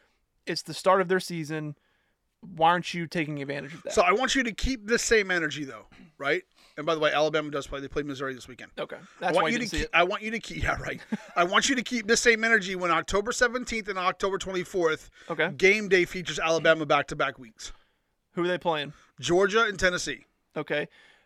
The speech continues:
Speaker 1: Now, we need to look at the Big Ten schedule come that time.
Speaker 2: Are, are they even back that week?
Speaker 1: You said it's October, right?
Speaker 2: Yep.
Speaker 1: October what?
Speaker 2: Seventeenth and twenty-fourth.
Speaker 1: So the twenty-fourth would be the first week back.
Speaker 2: Okay.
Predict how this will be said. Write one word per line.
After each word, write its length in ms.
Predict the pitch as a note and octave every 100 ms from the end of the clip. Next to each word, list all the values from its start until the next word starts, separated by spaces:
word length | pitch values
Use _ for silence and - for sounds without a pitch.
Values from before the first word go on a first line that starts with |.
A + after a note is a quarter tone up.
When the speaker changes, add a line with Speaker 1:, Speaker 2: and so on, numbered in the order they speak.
| -
Speaker 1:
Now, 420 | E3+ D#3+ D#3+ D#3+ F3+
we 100 | E3+
need 100 | D#3+
to 60 |
look 180 | E3 D#3
at 120 | D3+
the 100 | D#3+
Big 220 | D3 D#3 -
Ten 180 | A3+
schedule 500 | B3 D#3 D#3 D#3+ F3 - _ _ _ _ _ _ _ _ _ -
come 140 | D#3
that 180 | C#3+ C3+
time. 320 | C#3+ C#3 D#3 - _ _ _ _ _ -
Speaker 2:
Are, 120 | C3+
are 120 | B2 C3
they 120 | C3
even 260 | B2+ C3+ C3
back 300 | C3 B2+ -
that 200 | C3 B2
week? 180 | D3
Speaker 1:
You 60 | E3+
said 220 | F3+ D#3
it's 120 | D3+
October, 360 | D3+ - F#3+ C#3+
right? 220 | D3+ - _ _ - -
Speaker 2:
Yep. 180 | C3 -
Speaker 1:
October 340 | D#3+ - E3 D#3
what? 200 | - - _ _ G#2 _ _ -
Speaker 2:
Seventeenth 520 | - C#3 D3 D#3+ D#3
and 80 | D3
twenty-fourth. 420 | C3+ E3 - - _
Speaker 1:
So 100 | D#3+
the 60 |
twenty-fourth 360 | D3+ F#3+ F#3+ E3+
would 40 |
be 60 | D#3
the 80 | D3+
first 220 | E3 D3+
week 140 | D#3
back. 280 | - A2+ -
Speaker 2:
Okay. 160 | B2+